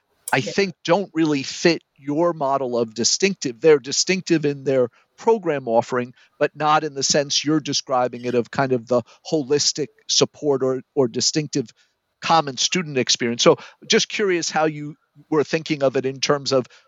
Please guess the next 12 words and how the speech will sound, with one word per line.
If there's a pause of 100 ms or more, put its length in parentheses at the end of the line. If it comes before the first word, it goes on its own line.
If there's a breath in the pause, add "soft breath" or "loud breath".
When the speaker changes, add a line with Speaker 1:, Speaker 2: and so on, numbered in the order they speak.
(160)
Speaker 1:
would
you
imagine
putting (580)
all
institutions
in
one
of
the
five,
or,